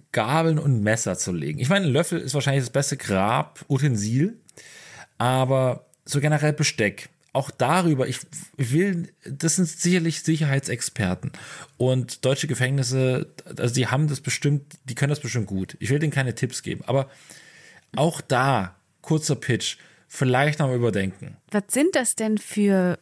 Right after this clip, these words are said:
Speaker 2: für Wände, in die man einfach ein Loch graben kann? Also, ich wohne hier jetzt in der, in der Wohnung. Wenn ich mir jetzt meine,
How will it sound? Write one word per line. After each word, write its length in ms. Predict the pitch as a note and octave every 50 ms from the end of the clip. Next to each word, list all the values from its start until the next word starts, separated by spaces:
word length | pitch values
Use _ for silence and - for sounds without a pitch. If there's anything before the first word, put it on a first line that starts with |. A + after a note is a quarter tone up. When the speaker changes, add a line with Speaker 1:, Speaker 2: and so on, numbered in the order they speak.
| _ _
Speaker 2:
für 400 | - - - - F#3 E3+ E3+ -
Wände, 760 | G3 G#3 C#4 F4+ F#4+ B3 G3 F#3 F3+ F3 F3 F#3+ A#3 D4 E4 _ _ _ _ _ _ _ _ _ - F3+ F#3+ - -
in 160 | G3 G#3 G3+
die 100 | G#3 A3+
man 200 | A#3 A#3 G3+ -
einfach 320 | - G#3+ A3+ G#3+ G#3+ G3+
ein 160 | F3+ F3+ F3+ F3+
Loch 340 | F3+ G#3+ D#4 - - - -
graben 520 | - F#3+ E3 E3+ E3 D#3+ D#3+ - E3+ E3
kann? 420 | - - - D#3+ D#3+ D#3 D#3 E3+ - - - - - - - - - - - -
Also, 420 | G3 G#3+ G#3+ G3+ G#3+ G#3 G3+ D#3 - - _ _ _ _ _ _ _ _ -
ich 220 | A3 F#3+ - -
wohne 180 | A#3+ D#4 E4 D4
hier 140 | C#4 B3+
jetzt 220 | A#3 A3+ A3 - -
in 120 | G3+ G#3
der, 200 | G#3+ G#3 G3+ G3+ - _ _ -
in 160 | - G#3 G#3
der 180 | A3 G#3+ G3 F3+
Wohnung. 480 | F#3+ G3+ G3 F3+ E3 D#3 D#3 D#3+ E3 D#3+ - - - - - - -
Wenn 140 | G3 G#3 G#3
ich 320 | - E4 G4+ - - -
mir 180 | D4+ D4+ D#4+ D4+
jetzt 420 | C4+ B3+ C#4 C#4+ - - - - -
meine, 720 | G#3+ G#3+ A3 A#3+ B3+ C4+ C4 C4+ C4+ C4+ C4+ C4 C4